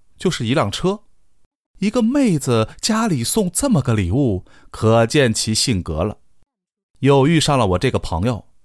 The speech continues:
于是呢，放暑假的时候再拉上一个高一届的师姐，仨人呢，就自驾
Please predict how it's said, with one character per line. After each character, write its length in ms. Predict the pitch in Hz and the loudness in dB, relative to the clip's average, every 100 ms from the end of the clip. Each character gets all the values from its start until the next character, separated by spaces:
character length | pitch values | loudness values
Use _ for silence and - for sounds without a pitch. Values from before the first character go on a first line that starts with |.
| - _ - | -20 _ -10
于 120 | - 180 | -2 0
是 160 | 226 | 2
呢， 160 | 202 202 - - - | 0 -4 -12 -20 -20
放 400 | - 254 220 185 | -2 0 0 -2
暑 300 | - 110 104 | -2 -2 0
假 280 | - 196 131 | 0 0 0
的 80 | 104 | -2
时 200 | - 110 | -4 -2
候 280 | 117 104 - - | 0 0 -2 -8
再 320 | - 208 165 | -2 0 0
拉 280 | 131 170 185 | 0 2 0
上 220 | 170 131 | 0 -2
一 60 | 107 | -2
个 140 | 120 | -2
高 320 | 107 170 190 | -2 0 0
一 80 | 135 | 0
届 160 | 104 120 | 0 -2
的 80 | 95 | 0
师 260 | - - | -2 -4
姐， 460 | - 87 76 82 - _ _ _ _ - | -4 -4 -4 -6 -8 _ _ _ _ -8
仨 320 | - 117 107 | -2 2 2
人 200 | 98 82 | 2 0
呢， 180 | 98 95 - - _ _ - | -4 -6 -16 -20 _ _ -4
就 180 | 113 | -2
自 300 | 208 185 170 | 0 2 0
驾 320 | 123 190 147 | 0 -2 -4